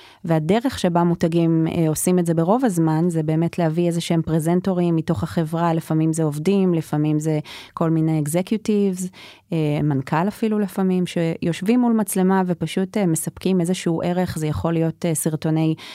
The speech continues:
טיפים וטוטוריאלים ו-, אה, כל מיני אפדייטים למיניהם, אה, ובאמת פיץ' עוזר לאותם צוותים, גם בתוך חברה, גם לעובדים שלהם,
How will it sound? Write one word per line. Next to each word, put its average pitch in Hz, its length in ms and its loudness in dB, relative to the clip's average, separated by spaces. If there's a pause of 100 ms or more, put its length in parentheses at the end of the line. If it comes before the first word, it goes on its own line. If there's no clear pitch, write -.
(200)
טיפים 180 640 2
וטוטוריאלים 165 1040 0
ו-, 151 120 -2 (580)
אה, 147 220 -2
כל 160 140 0
מיני 160 280 0
אפדייטים 196 500 2
למיניהם, 180 480 2 (500)
אה, 175 160 2
ובאמת 170 440 0
פיץ' 247 220 -2
עוזר 190 260 2 (240)
לאותם 175 520 0
צוותים, 185 720 0 (240)
גם 190 220 2
בתוך 202 260 0
חברה, 170 460 0
גם 165 200 2
לעובדים 180 360 2
שלהם, 160 480 0